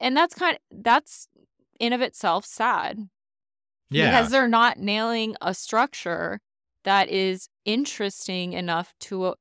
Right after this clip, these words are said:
Speaker 1: to a wide audience. And why is that? Because they, they don't take risks and they don't embrace, like, the true, like, and I say this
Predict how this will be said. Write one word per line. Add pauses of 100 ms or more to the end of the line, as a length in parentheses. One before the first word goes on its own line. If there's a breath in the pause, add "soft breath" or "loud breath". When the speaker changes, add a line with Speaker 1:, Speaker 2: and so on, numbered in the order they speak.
(120)
Speaker 1:
to (140)
a
wide
audience.
And
why
is
that? (300)
Because
they,
they
don't (120)
take (100)
risks
and
they
don't
embrace, (380)
like, (400)
the
true, (320)
like,
and
I
say
this